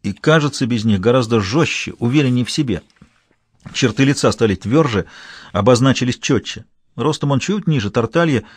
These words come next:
и, надо надеяться, не такой проворный и сильный. Марк, не колеблясь, набросился бы на него, но под дулом пистолета... Главное — отыскать Сэм. Где же она?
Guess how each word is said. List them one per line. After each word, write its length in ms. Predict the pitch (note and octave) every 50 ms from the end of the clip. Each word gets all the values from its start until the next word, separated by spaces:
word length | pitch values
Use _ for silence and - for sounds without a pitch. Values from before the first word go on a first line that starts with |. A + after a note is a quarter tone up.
| - - _ _ _ _ _ _ -
и, 140 | - -
надо 280 | A2 A2+ B2 B2+ A#2+ B2+
надеяться, 460 | B2 B2+ B2 A#2+ B2+ A#2+ G#2+ - A2
не 80 | A2+ G#2
такой 240 | A#2 A2 - B2 G#2
проворный 440 | A#2 B2 B2+ B2+ A#2+ A#2 A#2 A#2+
и 20 | A#2
сильный. 480 | - - F3+ E3+ C#3+ A2+ F#2+ F2 - _ _ _ _ _ _ _ _ -
Марк, 540 | - G2 A2+ B2+ D3 D3+ B2+ - - - G#2+
не 160 | A#2 C3 B2
колеблясь, 540 | - C#3+ C#3+ D#3+ E3 D#3+ C3+ B2+ A#2 - B2+
набросился 580 | B2 B2 A#2+ C#3+ F#3 G3 - F3+ D3 - C3+
бы 100 | A2+ A2+
на 60 | G2+
него, 260 | F#2+ F2+ E2+ D#2+ E2+ G2
но 160 | G2 G2 G2
под 240 | - A#2 A#2 A2+ A2+
дулом 240 | C#3 C#3 C3+ B2
пистолета... 720 | G#2+ A#2 G#2+ - - B2 B2+ D3+ G3 A3 G#3+ - F2+ E2+ - _ _ _ _ _ _ _ _ _ _ _ _ _ _ _ -
Главное — 600 | F#2 E2 G2 A#2+ D3 F3 F#3 F3 E3 D3 C#3 C3+
отыскать 580 | - A2+ G#2+ A#2+ A2+ - - - C#3 D3 D3
Сэм. 400 | - - - B2+ G#2 F2 D#2+ D#2+ - _ _ _ _ _ _ _ _ _ -
Где 220 | F#2+ F#2 A#2 D3+
же 140 | B2 A2 G2+
она? 180 | F2+ E2 E2